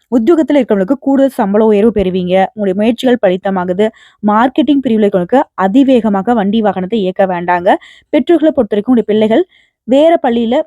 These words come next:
சேர்த்து விடுவீங்க. வீட்டுல நீங்க தயாரிக்கக்கூடிய பொருட்களுக்கு நல்ல விற்பனை உள்ளாகுங்க. நினைச்ச காரியங்கள்ல கண்ணும் கருத்துமா இருந்து முடிச்சு காட்டுவீங்க. நண்பர்களுடைய ஆலோசனை ஏற்று இன்னைக்கு நடந்துக்கிறது ரொம்ப நல்லதுங்க. வீட்டிற்கு தேவையான பொருட்களை வாங்கி சந்தோஷப்படுவீங்க.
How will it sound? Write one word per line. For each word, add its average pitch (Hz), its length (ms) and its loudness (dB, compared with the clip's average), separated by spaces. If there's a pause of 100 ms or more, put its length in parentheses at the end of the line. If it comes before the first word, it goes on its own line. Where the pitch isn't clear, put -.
(120)
சேர்த்து 247 500 -4
விடுவீங்க. 196 420 -2 (380)
வீட்டுல 269 500 2 (200)
நீங்க 220 320 -2
தயாரிக்கக்கூடிய 220 400 2
பொருட்களுக்கு 208 640 -2
நல்ல 226 380 0
விற்பனை 208 380 0
உள்ளாகுங்க. 190 580 0 (360)
நினைச்ச 262 360 2
காரியங்கள்ல 196 580 0 (540)
கண்ணும் 285 360 4
கருத்துமா 208 400 0
இருந்து 196 480 0
முடிச்சு 220 300 -2
காட்டுவீங்க. 185 520 0 (320)
நண்பர்களுடைய 247 580 2
ஆலோசனை 226 640 0
ஏற்று 208 360 0
இன்னைக்கு 196 320 -4
நடந்துக்கிறது 202 440 -2
ரொம்ப 214 260 0
நல்லதுங்க. 185 500 2 (360)
வீட்டிற்கு 269 380 0
தேவையான 208 340 2
பொருட்களை 190 360 0
வாங்கி 196 300 0 (120)
சந்தோஷப்படுவீங்க. 190 840 0